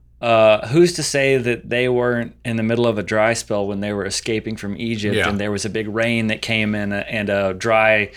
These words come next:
Speaker 2: Sure, yeah.
Speaker 1: riverbed
Speaker 2: Flash
Speaker 1: that had,
Speaker 2: flood
Speaker 1: yeah.
Speaker 2: that came through and,
Speaker 1: And
Speaker 2: yeah,
Speaker 1: wiped
Speaker 2: parted the
Speaker 1: out.
Speaker 2: Red
Speaker 1: And
Speaker 2: Sea
Speaker 1: so,
Speaker 2: and
Speaker 1: I mean, those
Speaker 2: yeah,
Speaker 1: things
Speaker 2: sure.
Speaker 1: happen, but that certainly doesn't
Speaker 2: Yeah.
Speaker 1: read as well as, as Moses
Speaker 2: Yeah.
Speaker 1: stuck his staff in the water and spread, you know,
Speaker 2: Yeah.
Speaker 1: so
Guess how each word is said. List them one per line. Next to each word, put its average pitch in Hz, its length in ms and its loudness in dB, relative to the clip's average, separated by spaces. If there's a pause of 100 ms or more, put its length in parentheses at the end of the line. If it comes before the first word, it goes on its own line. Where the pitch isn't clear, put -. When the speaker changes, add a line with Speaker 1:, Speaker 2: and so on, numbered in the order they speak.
(160)
Speaker 2:
Sure, 113 220 0
yeah. - 60 4
Speaker 1:
riverbed 117 360 4
Speaker 2:
Flash - 0 -
Speaker 1:
that 127 260 4
had, 120 80 -2
Speaker 2:
flood 123 240 2
Speaker 1:
yeah. 113 140 2
Speaker 2:
that 113 160 -6
came 113 220 -8
through 107 460 -2
and, 101 100 -8
Speaker 1:
And 143 140 0
Speaker 2:
yeah, 135 40 0
Speaker 1:
wiped 156 280 4
Speaker 2:
parted 98 100 -8
the 165 80 2
Speaker 1:
out. 151 60 4
Speaker 2:
Red - 80 -2
Speaker 1:
And 139 100 2
Speaker 2:
Sea - 100 -4
Speaker 1:
so, 156 200 4
Speaker 2:
and - 80 -4
Speaker 1:
I 156 40 -2
mean, 160 160 -2
those 160 240 0
Speaker 2:
yeah, 120 120 2
Speaker 1:
things 143 120 0
Speaker 2:
sure. - 80 0
Speaker 1:
happen, 156 240 0
but 120 160 -2
that 143 240 -2
certainly 135 400 -2
doesn't 107 280 0
Speaker 2:
Yeah. 101 40 -8
Speaker 1:
read 127 180 2
as 104 140 0
well 101 320 2
as, 92 320 -4
as 95 240 -6
Moses 107 400 0
Speaker 2:
Yeah. 107 160 2
Speaker 1:
stuck 101 160 -2
his 95 120 -6
staff 113 380 0
in 101 120 -6
the 98 60 -6
water 98 420 0
and 87 180 -10
spread, 104 340 -8
you 175 80 -2
know, 185 80 2
Speaker 2:
Yeah. 175 100 0
Speaker 1:
so 156 360 2